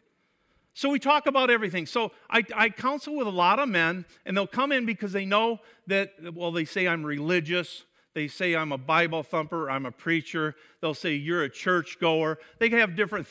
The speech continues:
<laughs> th-, things they say, some of which I won't share at this time. But they'll come in and they'll say, "I don't love my wife."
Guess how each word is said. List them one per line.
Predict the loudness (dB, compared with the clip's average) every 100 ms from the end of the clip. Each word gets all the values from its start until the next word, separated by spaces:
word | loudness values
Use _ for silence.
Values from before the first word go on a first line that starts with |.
| -14
<laughs> | -8
th-, | -8 -8 -6
things | -6 -4
they | -6 -6
say, | -2 -2 -2 -8 -10
some | -2 -2
of | 0 -2
which | -4 -6 -6
I | -2
won't | -2 -4 -8
share | -4 -4
at | -4 -6
this | -8 -10
time. | -6 -2 0 -2 -4 -14 -20 -20 -8 -2
But | 4
they'll | 4
come | 6 4 6
in | 4 4 0 -12 _ _ -2
and | 2
they'll | 2
say, | 2 2 4 2 -4 _ _ _ _ _ _ _ _ 4
"I | 6 6
don't | 4 -2 -2
love | 2 2 0
my | 0 2 2
wife." | 0 -4 -4 -12 -20